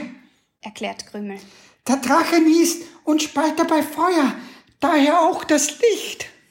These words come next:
Speaker 1: Frieda schüttelt den Kopf und lacht. <laughs> „So ein Quatsch. Krümel, du weißt ja nicht einmal, ob du wirklich einen Drachen gesehen hast.“
Speaker 2: „Es hatte Flügel und speit Feuer.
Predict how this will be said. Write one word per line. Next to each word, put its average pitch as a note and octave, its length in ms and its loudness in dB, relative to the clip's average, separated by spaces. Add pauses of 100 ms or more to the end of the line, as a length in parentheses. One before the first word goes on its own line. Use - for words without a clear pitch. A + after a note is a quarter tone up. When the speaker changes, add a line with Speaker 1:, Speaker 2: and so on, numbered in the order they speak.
(460)
Speaker 1:
Frieda G#3 340 -14
schüttelt - 560 -6
den G#3 140 -10
Kopf - 280 -10
und G#3 180 -8
lacht. G3+ 260 -12 (300)
<laughs> - 640 -10
„So - 460 0
ein - 240 -4
Quatsch. - 840 -2 (500)
Krümel, E4 280 2 (280)
du C4+ 160 0
weißt D4 300 -2
ja E4+ 80 4
nicht D#4 300 0
einmal, D4+ 360 2
ob C4 220 -2
du C4 180 0
wirklich D4 380 -2
einen D4 240 -2
Drachen B3+ 420 -2
gesehen C#4 540 -2
hast.“ - 380 -10 (260)
Speaker 2:
„Es - 260 -4
hatte C4 260 2
Flügel D#4 600 0 (260)
und C4+ 160 4
speit C#4+ 320 0
Feuer. A#3 480 0